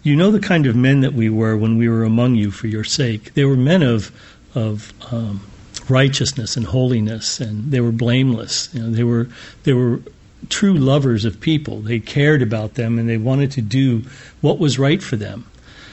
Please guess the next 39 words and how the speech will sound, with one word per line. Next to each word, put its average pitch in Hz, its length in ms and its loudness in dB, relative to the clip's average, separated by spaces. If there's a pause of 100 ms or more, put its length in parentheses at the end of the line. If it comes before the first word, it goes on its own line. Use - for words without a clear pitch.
(180)
You 127 80 0
know, 123 60 2
they 123 140 4
were 120 140 2
willing 135 360 2
to, 127 280 0
to 123 160 -2
bend 123 280 2
over 123 220 2
backwards 117 480 0
for 117 220 -4
them. 104 220 -4
Whatever 120 300 0
they 117 160 2
needed, 113 380 2
they 113 100 0
would 104 200 -2
do 120 220 2
that. 98 320 -8
So 110 280 -4 (840)
<clears throat> 151 840 2
he's 135 220 0
telling 147 300 2
them 110 180 2
that 120 120 0
you, 127 140 2
you 127 220 2
know 151 160 4
what 139 200 2
kind 120 220 0
of 110 80 0
men 131 260 2
we 110 80 2
were, 101 200 -4
because 113 280 0
I'm 117 140 2
sure 185 300 2
the 120 140 0
critics – - 720 -2